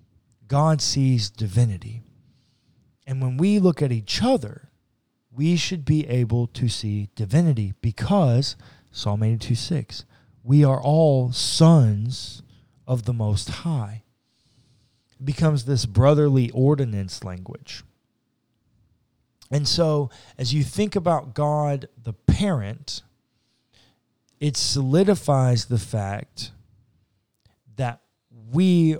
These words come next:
are indwelled with the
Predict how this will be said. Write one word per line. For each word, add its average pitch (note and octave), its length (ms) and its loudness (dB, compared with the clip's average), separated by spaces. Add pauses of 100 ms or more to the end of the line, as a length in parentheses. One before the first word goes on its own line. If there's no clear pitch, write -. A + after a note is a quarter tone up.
are B2+ 180 0
indwelled A#2 1040 -2 (1040)
with B2+ 840 0 (3000)
the B2+ 600 2